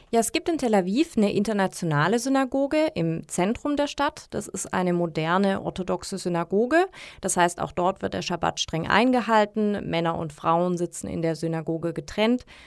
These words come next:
Und der Rabbiner Ariel Konstantin, typischer Rabbiner, Mann mit, äh, Bart, Kippa und Hemd gekleidet, dem merkt man sofort an, wenn man mit ihm spricht über den Eurovision, dass der sehr begeistert ist von dem Event. Also er erzählte mir, dass er schon als Kind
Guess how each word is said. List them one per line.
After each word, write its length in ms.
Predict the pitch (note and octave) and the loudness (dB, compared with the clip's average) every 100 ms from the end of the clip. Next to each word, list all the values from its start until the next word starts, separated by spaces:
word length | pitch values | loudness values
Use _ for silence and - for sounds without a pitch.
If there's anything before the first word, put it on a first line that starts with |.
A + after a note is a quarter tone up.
| - - _ | -20 -20 _
Und 400 | - G#3 G#3 - | 0 2 2 2
der 140 | G3 | 2
Rabbiner 560 | E3 E3 G3+ B3+ D4+ D#4 - | 2 0 0 0 0 -2 -2
Ariel 340 | G3 F#3+ F3 | -2 0 -2
Konstantin, 880 | - G#3 A#3 A#3+ A#3+ - B3+ C4 C4+ - - | -2 -4 -4 -4 -6 -2 -2 -2 -4 -10 -12
typischer 580 | G3 G3 F#3+ F3 E3 D#3 _ - | -10 -6 -4 -2 -2 -6 _ -10
Rabbiner, 600 | F3+ E3+ F#3 G3 F#3 F3 | -4 -2 0 2 2 2
Mann 220 | F3 F3 F3+ | 2 0 -2
mit, 280 | F3 - - | -6 -12 -8
äh, 100 | E3+ | -6
Bart, 540 | D#3 E3 F3 F#3+ - | -2 0 2 0 -2
Kippa 540 | - - - F3+ F3+ F#3+ - - - | -8 -10 -4 0 0 -2 -10 -20 -12
und 300 | - D#3 - | -10 -10 -14
Hemd 360 | A3 F#3 G#3 A#3 | -8 -2 -2 0
gekleidet, 600 | G#3+ A3 G3 G#3+ A3 - - | -2 2 4 4 0 -6 -8
dem 160 | A3+ A3+ | -2 2
merkt 200 | G#3+ A3 | 0 0
man 160 | G#3 | -2
sofort 380 | G3 G3+ G3+ G3+ | -2 -2 0 0
an, 180 | F#3 G#3 | 0 0
wenn 100 | G3+ | 0
man 120 | G3 | 0
mit 160 | F#3+ F#3+ | -2 -4
ihm 80 | F#3+ | -4
spricht 420 | - - G#3+ - | -4 -4 -4 -4
über 160 | F3+ | -2
den 160 | F#3+ F3+ | 0 2
Eurovision, 560 | F3+ F#3 F3 F3 G3+ F#3 - - - | 2 2 2 -2 -4 -6 -10 -16 -6
dass 160 | F3+ | -2
der 120 | F#3+ | 0
sehr 140 | F3 F3 | 2 2
begeistert 560 | F3+ E3+ D3 D#3+ - | 2 2 2 0 -4
ist 140 | - - | -4 -6
von 120 | D#3+ | -4
dem 140 | D3+ | -2
Event. 500 | D3+ C#3+ C#3+ C#3+ D3 - | -2 -2 -2 -4 -8 -8
Also 200 | - F3+ | -6 -4
er 60 | E3+ | -6
erzählte 380 | - G#3 A3 | -2 0 2
mir, 160 | G#3+ G3+ | 2 0
dass 220 | F#3+ F#3 | 0 -2
er 120 | F3+ | -4
schon 200 | F3 F#3+ | -4 -6
als 280 | F#3+ F#3 - | -4 -6 -6
Kind 360 | - B3 C4 | -4 2 2